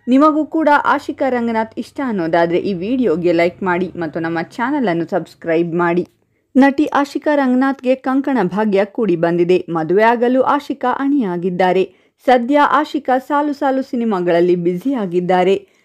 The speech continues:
ಇವರ ಅಭಿನಯದ ಅವತಾರ ಪುರುಷ ಮತ್ತು ರೆಮೋ ಚಿತ್ರಗಳು ರಿಲೀಸ್ ಆಗಬೇಕಿದೆ. ಈ ನಡುವೆ ಆಶಿಕಾ ತಮ್ಮ ಮದುವೆಯ ಸಿಹಿ ಸುದ್ದಿ ಕೊಟ್ಟಿದ್ದಾರೆ. ಮದುವೆ ನಿಗದಿಯಾಗಿರುವ ವಿಚಾರ ಅವರ ಆಪ್ತ ಬಳಗದಲ್ಲಿ ಹೆಚ್ಚು ಸುದ್ದಿ ಮಾಡುತ್ತಿದೆ. ಇದು ಅಚ್ಚರಿ ಎನಿಸಿದರೂ ನಿಜ.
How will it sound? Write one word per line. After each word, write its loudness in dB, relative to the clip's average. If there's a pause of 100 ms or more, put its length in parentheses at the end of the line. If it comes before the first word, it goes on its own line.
(200)
ಇವರ 2 (140)
ಅಭಿನಯದ 2 (160)
ಅವತಾರ -2
ಪುರುಷ -6
ಮತ್ತು -2
ರೆಮೋ 2
ಚಿತ್ರಗಳು -2
ರಿಲೀಸ್ 0
ಆಗಬೇಕಿದೆ. 0 (280)
ಈ 0
ನಡುವೆ 4
ಆಶಿಕಾ 0
ತಮ್ಮ -2
ಮದುವೆಯ 0
ಸಿಹಿ -4
ಸುದ್ದಿ -4
ಕೊಟ್ಟಿದ್ದಾರೆ. 0 (280)
ಮದುವೆ 2
ನಿಗದಿಯಾಗಿರುವ 0
ವಿಚಾರ -2 (100)
ಅವರ 2
ಆಪ್ತ 0
ಬಳಗದಲ್ಲಿ 2
ಹೆಚ್ಚು -6
ಸುದ್ದಿ -4
ಮಾಡುತ್ತಿದೆ. -2 (140)
ಇದು 2
ಅಚ್ಚರಿ 0
ಎನಿಸಿದರೂ -2
ನಿಜ. -2